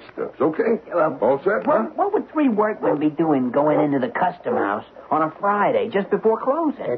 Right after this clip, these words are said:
Speaker 3: Tommy, dear heart,
Speaker 2: Uh-huh.
Speaker 3: we've only gone over this every day for a week. We're workmen. We're dressed like workmen.
Speaker 2: Yeah.
Speaker 3: We got bags of tools on our shoulders. No one's gonna question us.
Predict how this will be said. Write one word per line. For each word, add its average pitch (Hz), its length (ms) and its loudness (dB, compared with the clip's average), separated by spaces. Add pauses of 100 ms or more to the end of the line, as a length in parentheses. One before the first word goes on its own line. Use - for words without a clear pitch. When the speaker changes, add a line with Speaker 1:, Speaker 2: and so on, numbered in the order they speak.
Speaker 3:
Tommy, 147 380 0
dear 123 300 2
heart, 98 360 -2
Speaker 2:
Uh-huh. - 420 -10
Speaker 3:
we've 147 220 2
only 160 260 2
gone 135 320 0
over 107 240 2
this 107 240 0
every 127 300 2
day 110 200 2
for 107 220 -6
a 107 60 4
week. 107 260 2 (420)
We're 117 200 4
workmen. 101 580 0 (300)
We're 113 140 0
dressed 123 340 -2
like 107 240 -2
workmen. 107 420 -2
Speaker 2:
Yeah. 101 280 -4
Speaker 3:
We 135 100 4
got 139 240 0
bags 127 340 0
of 139 100 -2 (100)
tools 117 420 2
on 113 120 -2
our 120 120 0 (100)
shoulders. 101 400 0 (480)
No 143 220 2
one's 160 240 2
gonna 120 240 -2
question 110 540 -4
us. 85 100 -8